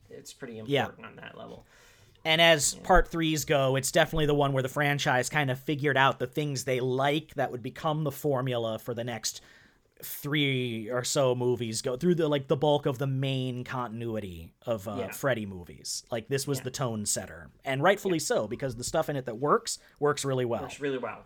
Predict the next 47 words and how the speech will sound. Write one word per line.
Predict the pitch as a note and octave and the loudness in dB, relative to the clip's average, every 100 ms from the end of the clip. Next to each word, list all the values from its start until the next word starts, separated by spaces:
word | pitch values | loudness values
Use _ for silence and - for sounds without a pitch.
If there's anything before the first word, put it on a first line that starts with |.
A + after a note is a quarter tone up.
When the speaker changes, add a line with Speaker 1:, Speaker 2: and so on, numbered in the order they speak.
| _ | _
Speaker 1:
Yeah, | F3 C#3 G#2 _ | -14 -14 -14 _
exactly. | D#3 C#3 C3+ - G#2+ _ _ _ - | -12 -10 -12 -16 -20 _ _ _ -20
So | - A2 G#2+ G#2 _ | -18 -18 -18 -20 _
Speaker 2:
Um, | D3+ E3 E3+ F3 - _ _ _ _ | 4 6 4 -2 -8 _ _ _ _
so | - F3+ | -2 4
now | G#3 | 4
it's | C4 | 4
my | E3+ G3 | 4 2
turn | G4 F3+ C#3 | 2 -2 -2
to | |
pick | - A2+ - - _ | -4 -10 -12 -20 _
for | C#3+ | -2
next | D3+ D3 | 0 0
Speaker 1:
That's | D#3 | 0
Speaker 2:
week. | B3 | 2
Speaker 1:
right. | D#4 C#4 - - - - D#3+ | 2 2 -8 -20 -20 -16 -8
Yeah. | D3+ C#4 F#3+ | -6 -4 4
Speaker 2:
And, | F3+ F3+ F3 E3+ | 8 10 8 6
um, | F3+ F3 F3+ F3 - - - - _ _ _ | 10 12 10 6 -2 -8 -10 -16 _ _ _
you | G#3+ D#3+ | -12 -8
know, | F3+ | -4
we | A3 | 2
do | A#3+ | 6
a | |
lot | E3+ D3 D3+ | 8 8 6
of | |
horror, | C#3 C3+ C#3+ G#3+ B3 _ | 4 4 4 2 0 _
but | E3 | 2
I | D3+ | 2
think | E3 F3 | 0 -2
I'm | F#3+ E3+ | -2 0
gonna | D#3+ D3+ C#3+ | 2 2 0
do, | C3 E3+ F3 | -2 0 0
pick | - G3+ | 2 0
a | G3 | 4
horror | C4 A#3+ | 4 4
movie. | C#3 G#2+ E2+ D#2+ _ _ _ _ A2+ | 2 -4 -8 -14 _ _ _ _ 2
But, | D3+ C#3 | 6 6
uh, | C3+ B2+ B2+ | 6 4 2
Speaker 1:
Okay. | - - _ _ - | -2 -16 _ _ -4
Speaker 2:
we're | F3 | 2
gonna | G3 | 2
kick | - G3 F3 | 2 0 2
it | |
old | D3+ D3+ C#3 | 4 4 2
school, | - C3+ A2+ G#2 | -4 -4 -4 -4
Will. | G#2 F#2 F2 | -6 -8 -12